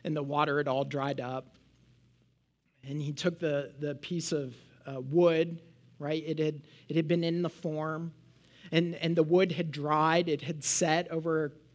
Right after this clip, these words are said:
the course of a few hours, and he started to remove the, the form that it was set in.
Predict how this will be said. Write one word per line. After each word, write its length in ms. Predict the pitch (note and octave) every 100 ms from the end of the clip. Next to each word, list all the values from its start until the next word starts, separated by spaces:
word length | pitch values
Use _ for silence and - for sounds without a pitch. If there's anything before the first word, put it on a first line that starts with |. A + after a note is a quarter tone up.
| -
the 80 | D3+
course 360 | - E3+ D#3+
of 100 | D#3+
a 60 | D3
few 280 | - D#3+ D3
hours, 440 | C#3 D3 D#3+ D#3+
and 100 | D#3+
he 80 | E3
started 300 | - G#3 G#3
to 40 |
remove 800 | F#3+ E3 E3 F3 F3+ G3+ G3+ E3+
the, 360 | F3 D3+ C#3 -
the 100 | D3+
form 440 | C#3 E3 E3 F3 F3+
that 140 | D#3+
it 80 | D3+
was 120 | C#3+
set 280 | - D#3+ D#3
in. 240 | F3 F3